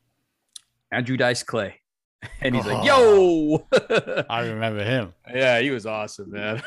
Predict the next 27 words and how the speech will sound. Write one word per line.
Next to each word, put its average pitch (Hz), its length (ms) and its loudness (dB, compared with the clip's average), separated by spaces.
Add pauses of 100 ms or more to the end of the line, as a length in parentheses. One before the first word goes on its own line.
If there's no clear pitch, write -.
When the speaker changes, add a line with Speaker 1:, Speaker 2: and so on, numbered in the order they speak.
Speaker 1:
<laughs> - 460 -6
Speaker 2:
A 170 160 -6 (140)
little 180 200 4
too 196 160 2
many 180 260 2
F-bombs. 117 640 2
Speaker 1:
Yeah, 156 360 6
yeah, 127 440 2
yeah. 117 280 0 (300)
Speaker 2:
<laughs> - 300 -20
Yeah, 120 340 -6
that 127 280 -8
guy. 107 300 -6 (340)
That 120 420 -8
guy. 107 300 -12 (220)
Speaker 1:
That - 240 -12
guy. 92 220 -10 (280)
So - 260 -4
Speaker 2:
All 131 200 0
Speaker 1:
what? 135 160 -4
Speaker 2:
right. 110 400 -2 (400)
Speaker 1:
<laughs> - 400 -16
Speaker 2:
These 143 240 -8
guys. 95 640 -12
All 127 140 -6
right. 110 340 -6
So, 147 460 -2